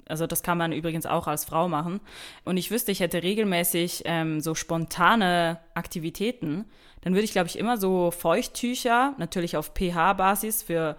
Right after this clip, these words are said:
für Frauen gibt's das ja auch extra, es gibt ja extra so Vaginaltücher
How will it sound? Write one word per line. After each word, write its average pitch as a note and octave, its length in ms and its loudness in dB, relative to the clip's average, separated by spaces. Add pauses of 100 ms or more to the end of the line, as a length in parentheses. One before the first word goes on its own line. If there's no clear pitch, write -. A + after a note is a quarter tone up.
(120)
für - 140 -8
Frauen B3+ 300 6
gibt's C#4 180 0
das F#3+ 140 0
ja D3 120 2
auch D3+ 120 -2
extra, - 240 -4
es - 80 -4
gibt - 160 -12
ja - 80 -2
extra F3+ 240 -2
so D#3+ 180 -2
Vaginaltücher G3+ 1160 0